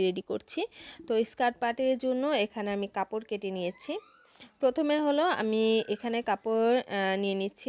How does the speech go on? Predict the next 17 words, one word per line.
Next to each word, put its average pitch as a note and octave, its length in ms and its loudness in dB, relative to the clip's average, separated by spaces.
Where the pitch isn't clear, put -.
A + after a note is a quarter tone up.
হচ্ছে, A3+ 280 -6
এই F#3+ 140 -4
দেখতে - 200 -8
পাচ্ছেন G3+ 380 -4
দুই B3 260 2
পাট F3+ 200 2
কাপড় A3 320 0
আমি F#3 120 -4
ভাঁজ F#3+ 160 -4
করে F#3+ 240 0
নিচ্ছি, F3+ 300 -6
সামনের C4 480 0
এবং G3+ 140 -2
পেছনের A3+ 500 -4
জন্য, A#3 200 0
সামনের A3 480 -2
এক A#3 80 -4